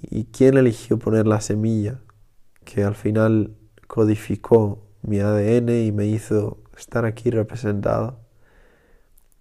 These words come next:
Este pueblo tiene muchísimos peñascos, muchísimos canchos y rocas ancestrales, ancestros con, pf, milenios. Y me demuestran eso, esa observación, esa paciencia, ese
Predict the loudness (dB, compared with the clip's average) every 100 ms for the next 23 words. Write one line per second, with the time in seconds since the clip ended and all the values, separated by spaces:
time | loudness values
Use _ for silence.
0 | _ _ -10 -6 2 6 6 6 4 2
1 | 2 0 -6 -14 -12 -8 -8 -6 -6 -4
2 | -4 -4 -4 0 2 0 -2 -8 -6 -8
3 | -6 -4 -2 -4 -4 -4 -4 -4 -8 -8
4 | -2 0 4 4 2 -8 -8 -14 -20 -20
5 | _ _ -16 -8 -6 -4 4 8 8 6
6 | 0 -6 0 2 2 -2 -6 -6 -8 -16
7 | -12 -8 -6 -6 -10 -16 -18 -18 -20 -20
8 | -20 -20 -20 -20 -20 _ -16 -6 2 6
9 | 6 4 -2 -6 -18 _ _ _ _ _
10 | _ _ _ _ _ _ _ _ _ _
11 | -4 0 4 4 2 0 2 2 0 -2
12 | 0 -2 0 0 0 0 0 0 -2 -4
13 | -4 -4 -4 -4 -4 -6 -6 -6 -4 -4
14 | -6